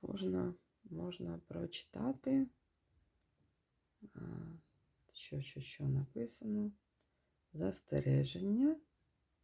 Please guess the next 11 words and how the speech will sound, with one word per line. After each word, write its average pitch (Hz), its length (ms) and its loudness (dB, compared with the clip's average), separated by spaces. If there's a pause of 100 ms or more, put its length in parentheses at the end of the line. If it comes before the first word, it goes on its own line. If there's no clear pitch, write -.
(1500)
П'ятнадцять - 600 -2
хвилин. 139 500 2 (3500)
Так, 180 360 -2 (100)
і, 285 360 6
і, 208 360 2
і 175 380 -2
склад: 147 560 -4
екстракт 214 720 -6
лайму, 143 720 6 (800)
екстракт - 680 -8
лайму 233 580 -2